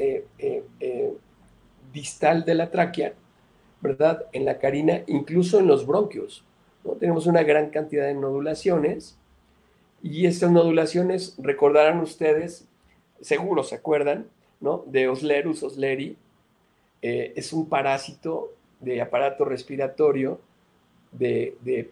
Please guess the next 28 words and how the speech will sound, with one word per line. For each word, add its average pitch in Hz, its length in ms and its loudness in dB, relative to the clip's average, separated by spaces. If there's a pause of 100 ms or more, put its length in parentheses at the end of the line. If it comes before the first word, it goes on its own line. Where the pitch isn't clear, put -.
perros 170 360 0
principalmente, 131 880 -4
¿no? - 100 -12
Entonces, 180 560 2 (340)
pues 165 200 0
bueno, 175 300 4 (140)
ahí 156 440 -2
no 143 160 4
sabemos, 175 480 2
pero 151 260 2
aquí 135 160 -4
se - 100 -2
alcanzan 147 420 -2
a 151 80 0
ver 147 140 2
las 151 160 -2
siluetas 147 580 0
de 127 80 -2
los 127 200 -4
nemátodos, 151 720 -2 (220)
no 143 140 -8
sé - 60 -18
si - 60 -14
las 123 160 -10
alcanzaron 143 540 -4
a 139 80 2
ver, 151 240 0
aquí, 135 340 -10